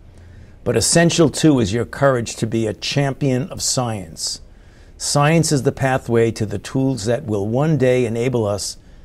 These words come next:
to see covid nineteen in the rearview mirror. Thanks again to the Alliance for Aging Research for this award.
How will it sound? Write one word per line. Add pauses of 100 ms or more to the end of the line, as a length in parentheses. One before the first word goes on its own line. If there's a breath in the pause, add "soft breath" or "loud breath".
(180 soft breath)
to
see
covid
nineteen
in
the
rearview
mirror. (880 soft breath)
Thanks
again
to
the
Alliance
for
Aging
Research
for
this
award.